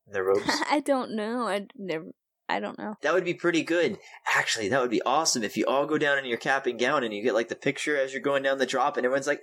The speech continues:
Speaker 1: "Ah," holding their hats.
Speaker 2: Mm-hmm.
Speaker 1: That would be a really good graduation picture, actually.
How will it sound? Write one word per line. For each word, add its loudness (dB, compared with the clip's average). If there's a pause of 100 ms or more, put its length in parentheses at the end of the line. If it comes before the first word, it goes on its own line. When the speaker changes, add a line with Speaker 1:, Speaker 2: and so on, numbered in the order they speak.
Speaker 1:
"Ah," 2
holding 0
their 2
hats. 2
Speaker 2:
Mm-hmm. 6 (320)
Speaker 1:
That 2
would 2
be 2
a 4
really 2
good 0
graduation 0
picture, -6
actually. -4